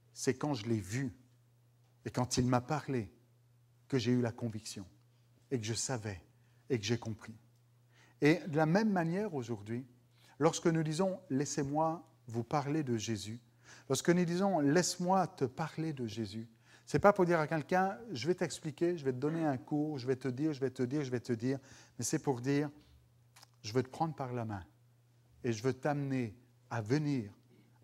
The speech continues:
et à voir par toi-même. » En d'autres termes, à expérimenter. Pas simplement à connaître, pas simplement à savoir parce qu'on t'a dit, mais à expérimenter,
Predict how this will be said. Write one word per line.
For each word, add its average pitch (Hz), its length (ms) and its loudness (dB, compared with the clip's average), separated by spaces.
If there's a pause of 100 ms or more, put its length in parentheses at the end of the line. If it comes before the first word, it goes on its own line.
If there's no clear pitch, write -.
et 131 140 2
à 123 120 2
voir 156 720 -4 (220)
par 143 400 -2 (180)
toi-même. » 120 480 -4 (600)
En 139 100 6
d'autres 190 320 6
termes, 196 560 2
à 156 340 6 (140)
expérimenter. 156 1200 2 (460)
Pas 196 100 8
simplement 208 640 4
à 131 140 2
connaître, 170 840 2 (520)
pas 180 80 6
simplement 190 480 6
à 160 100 6
savoir 185 680 4
parce - 200 -2
qu'on 139 160 -2
t'a 113 220 2
dit, 135 360 -2 (880)
mais 135 160 8
à 135 240 10
expérimenter, 151 1040 0